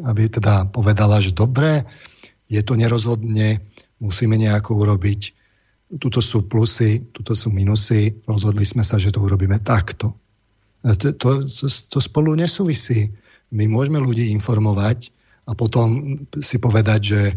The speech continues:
že jednoducho je výnimočný stav a musíme sa zjednotiť a pôjdeme takto. Keď je vojna, hej, tak tiež demokracia musí obmedziť práva a zaujať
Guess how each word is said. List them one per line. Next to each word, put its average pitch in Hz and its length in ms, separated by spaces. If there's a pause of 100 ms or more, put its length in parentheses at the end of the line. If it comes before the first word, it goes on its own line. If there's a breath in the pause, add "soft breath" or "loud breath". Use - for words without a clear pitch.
(380 loud breath)
že 101 300
jednoducho 104 720
je 113 100
výnimočný 107 640
stav 107 480 (400 loud breath)
a - 80
musíme 104 380
sa 120 100
zjednotiť 107 480
a 104 100
pôjdeme 107 300
takto. 101 460
Keď 139 340
je - 20
vojna, 117 540 (720)
hej, 123 400 (560 loud breath)
tak 120 320 (160)
tiež 143 240
demokracia 113 880
musí 104 260
obmedziť 104 460
práva 101 720 (380 loud breath)
a 101 400
zaujať 104 400